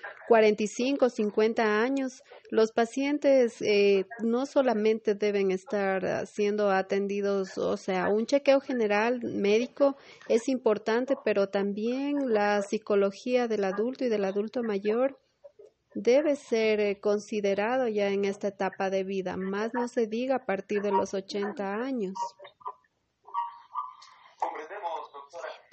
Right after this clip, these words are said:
Speaker 2: Y obviamente sabemos que en la actual crisis sanitaria que enfrenta nuestro país y todo el mundo,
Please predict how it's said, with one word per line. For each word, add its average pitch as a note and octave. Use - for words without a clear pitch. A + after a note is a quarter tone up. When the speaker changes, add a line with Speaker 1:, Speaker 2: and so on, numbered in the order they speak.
Speaker 2:
Y B3
obviamente G3
sabemos C#3
que C3
en B2
la A#2+
actual E3+
crisis -
sanitaria C#3+
que B2
enfrenta C#3+
nuestro C#3
país -
y -
todo D3+
el D#3+
mundo, D3